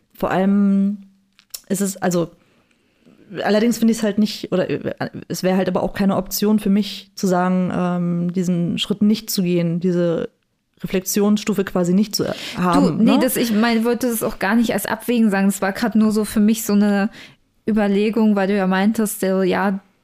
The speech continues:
Speaker 2: Dubai ist ja nicht das, äh, der einzige Ort, wo Menschenrechtsverletzungen stattfinden, sondern wenn man jetzt auch an China denkt mit den Uiguren, was da
Speaker 1: Mhm.
Speaker 2: stattfindet,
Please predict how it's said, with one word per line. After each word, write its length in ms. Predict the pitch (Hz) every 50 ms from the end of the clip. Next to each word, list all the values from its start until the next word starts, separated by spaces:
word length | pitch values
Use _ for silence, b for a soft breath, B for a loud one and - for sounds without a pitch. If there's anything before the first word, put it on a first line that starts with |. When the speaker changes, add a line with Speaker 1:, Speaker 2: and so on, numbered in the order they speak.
| _ _ _ _ _ _ _
Speaker 2:
Dubai 480 | 214 214 202 202 185 190 185 - - - -
ist 140 | - 196 -
ja 60 | 190
nicht 180 | 185 196 185 -
das, 120 | 185 -
äh, 680 | - - - - - 208 196 190 185 185 185 185 185 -
der 140 | 202 151 143
einzige 340 | 156 196 196 - 190 180 -
Ort, 300 | - - - 185 - -
wo 60 | 185
Menschenrechtsverletzungen 1040 | 185 175 175 185 - 190 180 175 170 - - 175 175 180 180 180 - - 180 175 175
stattfinden, 720 | 190 - - 185 190 202 - - - 180 165 175 - 175 170
sondern 400 | - 180 175 175 175 180 180 175 B B B B B B B B _ _
wenn 120 | 202 196
man 440 | 180 185 185 180 180 180 180 - - -
jetzt 240 | - 185 - -
auch 120 | - - - - -
an 160 | 185 185 185
China 240 | 175 - 185 185 185
denkt 360 | 175 170 180 180 175 175 -
mit 200 | 196 190 180 -
den 200 | 190 175 175 175 - -
Uiguren, 640 | 196 196 185 190 - 185 185 185 185 180 185 190 202
was 200 | - 214 214 202
da 100 | 185 185
Speaker 1:
Mhm. 60 | 175
Speaker 2:
stattfindet, 840 | 175 - - 185 185 - - - - 196 190 190 196 190 190 -